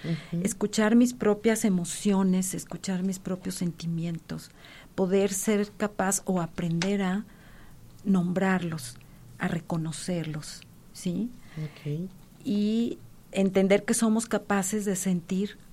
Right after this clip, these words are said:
Speaker 2: cualquier emoción y cualquier sentimiento. No tiene que venir nadie externo a mí para darme el derecho de
Speaker 1: Ok,
Speaker 2: sentir.
Speaker 1: ok.
Speaker 2: ¿Sí? Todo ser humano, ahora sí seamos hombre o mujer, tenemos el derecho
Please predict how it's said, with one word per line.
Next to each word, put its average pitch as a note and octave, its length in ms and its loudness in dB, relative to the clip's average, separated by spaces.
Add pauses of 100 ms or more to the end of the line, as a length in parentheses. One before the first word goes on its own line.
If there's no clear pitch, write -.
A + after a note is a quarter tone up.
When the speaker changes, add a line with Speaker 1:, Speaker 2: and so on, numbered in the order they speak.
(100)
Speaker 2:
cualquier G3+ 600 2
emoción F#3 680 0
y G3 100 -2
cualquier F#3 400 -4
sentimiento. F3+ 840 -2 (580)
No G#3 200 8
tiene B3 320 8
que B3 120 4
venir A3+ 360 6
nadie G#3+ 460 4
externo F#3+ 580 0
a F3+ 60 2
mí G#3 220 4
para F3+ 300 0
darme F#3 300 0
el F#3+ 120 0
derecho F#3+ 640 -2 (480)
de - 140 -2
Speaker 1:
Ok, D3 40 0
Speaker 2:
sentir. E3+ 600 -2 (360)
Speaker 1:
ok. C#3+ 300 -10 (260)
Speaker 2:
¿Sí? G#3+ 340 0 (200)
Todo B3 240 8
ser C#4 240 8
humano, B3 640 8
ahora F3+ 320 0
sí G#3 200 -4
seamos G3+ 420 2
hombre G3+ 240 0
o G3 40 0
mujer, G3 260 -2
tenemos F#3+ 460 2
el F#3 120 0
derecho F#3 480 0